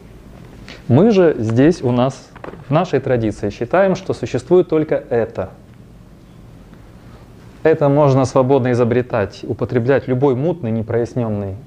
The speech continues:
язык нормативных идей, а это вообще вычёркиваем. Ну, какое-то подобие обсуждения есть, но оно слишком манипулятивно. Вот это иллюзорно,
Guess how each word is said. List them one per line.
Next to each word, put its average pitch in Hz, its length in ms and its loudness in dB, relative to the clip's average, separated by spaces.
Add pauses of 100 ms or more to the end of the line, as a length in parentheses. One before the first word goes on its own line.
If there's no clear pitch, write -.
(140)
язык 113 380 0
нормативных 107 680 -6
идей, 160 300 0 (400)
а 127 100 2
это 165 240 2
вообще 123 500 0
вычёркиваем. 104 760 -6 (1300)
Ну, 185 120 -2
какое-то 175 400 2
подобие 143 360 4
обсуждения 139 500 0
есть, 175 300 0
но 120 80 -2
оно 117 300 -4 (440)
слишком 113 500 -4
манипулятивно. 110 800 0 (840)
Вот 123 260 4
это 120 520 2 (440)
иллюзорно, 139 840 4